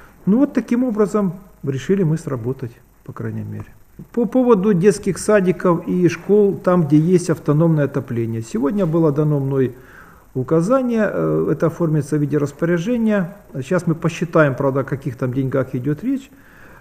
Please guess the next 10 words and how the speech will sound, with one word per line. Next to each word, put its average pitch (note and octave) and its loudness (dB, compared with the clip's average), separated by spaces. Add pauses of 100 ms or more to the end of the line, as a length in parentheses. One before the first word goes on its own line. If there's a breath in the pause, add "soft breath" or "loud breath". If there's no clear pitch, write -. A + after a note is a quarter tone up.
Вот. D3 -2
Ну, D4 0
в A3 -2
принципе, G#3+ -2
там G#3 4
никаких F#3+ 0
проблем F#3 2
к - -10
подключению D#3+ 0
нету. A2 -6